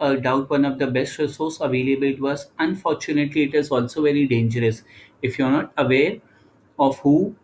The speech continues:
and what lurks behind the scene. Everyone should be safe when surfing the web, but internet safety tips and tricks are spread all over. So what I'm doing, I'll be just selecting this particular part,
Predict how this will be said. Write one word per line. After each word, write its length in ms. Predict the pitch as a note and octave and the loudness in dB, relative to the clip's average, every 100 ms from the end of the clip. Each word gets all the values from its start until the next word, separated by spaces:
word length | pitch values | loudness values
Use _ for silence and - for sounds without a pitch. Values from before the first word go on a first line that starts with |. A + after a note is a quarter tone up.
| _ | _
and 200 | C#3 B2+ | 0 2
what 240 | C3+ D3 C#3 | 2 0 0
lurks 260 | C3+ C3+ | 0 0
behind 400 | - B2+ A#2 A#2+ | 0 0 0 -2
the 80 | B2 | -4
scene. 260 | - A#2 A#2+ | -4 -6 -4
Everyone 540 | C3 B2+ F#3 F#3 E3 D#3+ | -4 -4 -4 -2 -2 -4
should 240 | - C#3 | -6 -4
be 140 | D3 | -2
safe 520 | D3+ - C3 B2+ - - | -2 -4 0 0 -2 -2
when 220 | C3+ D3 | 0 2
surfing 480 | D3 B2+ - C#3 C#3 | 0 -2 0 -2 0
the 120 | C3+ | 0
web, 240 | C#3+ C#3+ | 0 -2
but 200 | C3 B2+ - | -2 -4 -2
internet 540 | B2+ B2 C3+ D#3 - - - _ | 0 2 2 2 0 -12 -20 _
safety 640 | - - B2+ B2 D#3+ D#3+ | -14 2 2 2 0 0
tips 260 | D#3+ D3 - | 0 0 0
and 160 | D3 | 0
tricks 280 | C#3+ C#3+ - | 2 0 0
are 120 | D3 | -2
spread 380 | D3 - D3 - - | -4 -2 -2 -2 -2
all 300 | E3 F#3+ G3 | 0 2 0
over. 340 | D3+ B2+ A#2+ - _ _ | 0 2 0 -2 _ _
So 180 | - D#3 | -2 0
what 100 | D#3+ | 2
I'm 200 | E3 D3 | 0 2
doing, 300 | D3 D#3 - | 2 2 0
I'll 160 | C#3+ C3+ | 0 2
be 120 | C3+ | 2
just 300 | D#3 F#3+ - | 0 -4 -4
selecting 720 | B2+ A#2 A#2 A#2 - F#3 F#3+ | -2 0 0 -2 -6 -4 -4
this 160 | E3 - | -4 -4
particular 560 | C#3+ C3+ D3 D3 D3 | -4 -4 -4 -2 -2
part, 360 | D3 C#3+ E3+ | 0 0 0